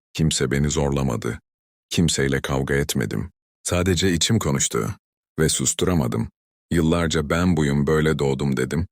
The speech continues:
Ama bir gün aynaya baktım ve kendi gözlerime bile yabancılaştığımı fark ettim.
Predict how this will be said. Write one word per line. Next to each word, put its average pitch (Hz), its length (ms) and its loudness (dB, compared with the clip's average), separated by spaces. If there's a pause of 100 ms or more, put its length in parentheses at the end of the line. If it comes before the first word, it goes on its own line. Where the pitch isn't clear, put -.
(300)
Ama 95 260 6
bir 107 120 6
gün 98 160 4
aynaya 87 420 4
baktım 65 420 0 (360)
ve 82 120 2
kendi 92 380 4
gözlerime 90 600 4
bile 71 140 2
yabancılaştığımı 73 960 2
fark 69 320 -2
ettim. - 360 -4